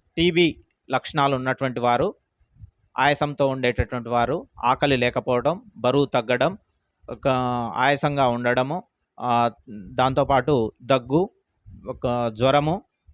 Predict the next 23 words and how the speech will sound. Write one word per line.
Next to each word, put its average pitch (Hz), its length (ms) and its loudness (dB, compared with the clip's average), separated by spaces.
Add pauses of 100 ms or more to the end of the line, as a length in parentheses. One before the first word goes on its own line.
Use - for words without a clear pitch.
ఇలాంటి 147 320 -2
లక్షణాలు 139 400 -2
ఉన్నటువంటి 131 400 -6
వారి 120 320 -2
నుంచి 123 380 -4
మా 117 140 -4
ఆశాలు 123 560 0 (280)
గ్రామంలో 131 440 0
ప్రతి 120 260 -2
ఇంటికి 131 260 -4
కూడా, 135 360 0 (420)
ఆ, 117 140 -2
తిరిగి 143 560 -2 (180)
సర్వే 135 360 2
చేసి 151 360 0 (280)
అలాంటి 143 260 2
లక్షణాలు 135 440 -2
ఉన్నటువంటి 127 480 -2
వారి 123 220 0
నుంచి 123 420 -4
శాంపిల్స్ 131 500 -4
కలెక్ట్ 123 460 -4
చేసుకొని 131 520 -2